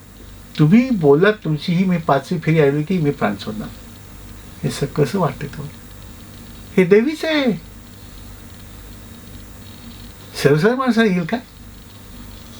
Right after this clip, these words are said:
तर ही सगळी काही काही लोकांना शक्ती देहात बहाल करतात. अलेक्झांडर इथं आला, ते कसं? चंगीझ खान आला. काही काही लोकांनी सद्गुण शक्ती फार, पण ते सद्गुण नाहीत.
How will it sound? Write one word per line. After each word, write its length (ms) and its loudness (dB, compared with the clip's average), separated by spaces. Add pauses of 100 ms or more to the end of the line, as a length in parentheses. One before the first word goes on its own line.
(460)
तर 40 6
ही 120 10
सगळी 300 4
काही 160 6
काही 140 4
लोकांना 300 2
शक्ती 240 -2
देहात 320 4 (160)
बहाल 200 4
करतात. 300 -8 (960)
अलेक्झांडर 460 6
इथं 220 0
आला, 140 -4 (800)
ते 60 10
कसं? 300 0 (1200)
चंगीझ 320 4
खान 120 0
आला. 200 -2 (720)
काही 140 4
काही 140 4
लोकांनी 280 4
सद्गुण 220 4
शक्ती 280 -2
फार, 200 4 (1000)
पण 160 6
ते 80 6
सद्गुण 360 -2
नाहीत. 180 -8